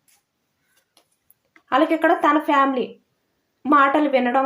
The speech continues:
కానీ, ఈ వ్యక్తి తన స్వార్థం చూసుకుని తన కెరీర్ గురించి ఆలోచించుకోవడం కానీ జరిగింది కదా.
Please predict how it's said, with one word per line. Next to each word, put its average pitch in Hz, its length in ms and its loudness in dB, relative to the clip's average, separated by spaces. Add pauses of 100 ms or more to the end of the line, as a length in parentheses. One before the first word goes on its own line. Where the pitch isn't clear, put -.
కానీ, 262 200 -4 (300)
ఈ - 20 0 (100)
వ్యక్తి 320 280 -2 (100)
తన 294 220 -2
స్వార్థం 285 500 0
చూసుకుని 302 360 -2 (120)
తన 294 120 -2 (100)
కెరీర్ 294 360 -2
గురించి 294 280 -4 (100)
ఆలోచించుకోవడం 247 760 -4
కానీ 233 180 -4 (100)
జరిగింది 247 360 -4
కదా. 233 120 -4